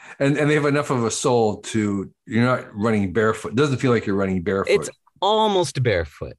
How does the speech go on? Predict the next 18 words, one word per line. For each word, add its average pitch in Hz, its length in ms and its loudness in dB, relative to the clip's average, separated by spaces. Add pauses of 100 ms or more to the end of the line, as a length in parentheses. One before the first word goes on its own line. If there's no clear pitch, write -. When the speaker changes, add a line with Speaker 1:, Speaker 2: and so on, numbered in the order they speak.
Speaker 2:
It 139 200 2
is 156 200 2
the 127 140 -2
super 131 420 0
Speaker 1:
<laughs> - 140 -4
Speaker 2:
thin 107 280 0
Vibram 98 560 -2
thing 98 180 -2
they're 90 120 -2
known 101 80 2
Speaker 1:
Uh-huh. 101 260 2
Speaker 2:
for, 78 380 -8 (520)
but 127 140 4
it's 139 200 0
fine. 73 800 -8 (120)
Speaker 1:
Yeah, 95 180 -2
Speaker 2:
Yeah. 80 140 -4
Speaker 1:
okay. 82 400 -6